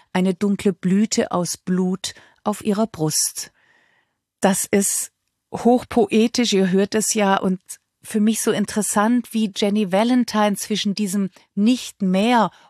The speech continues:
und noch nicht einen eigenen Raum errichtet hat. Es ist ein Zwischenraum,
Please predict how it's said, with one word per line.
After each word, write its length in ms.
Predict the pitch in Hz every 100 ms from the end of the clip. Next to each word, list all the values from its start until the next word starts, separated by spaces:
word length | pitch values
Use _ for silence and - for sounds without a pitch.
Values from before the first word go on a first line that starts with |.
| -
und 320 | 196 190 -
noch 540 | 180 185 226 294 -
nicht 520 | 156 147 143 - - - - _ -
einen 280 | 196 190 196 -
eigenen 580 | 180 220 247 233 220 190
Raum 420 | - 196 262 240
errichtet 540 | 156 143 131 - 139
hat. 180 | 156 156
Es 100 | 175
ist 260 | - 233 -
ein 160 | 196
Zwischenraum, 800 | - - 233 - 240 226 233 233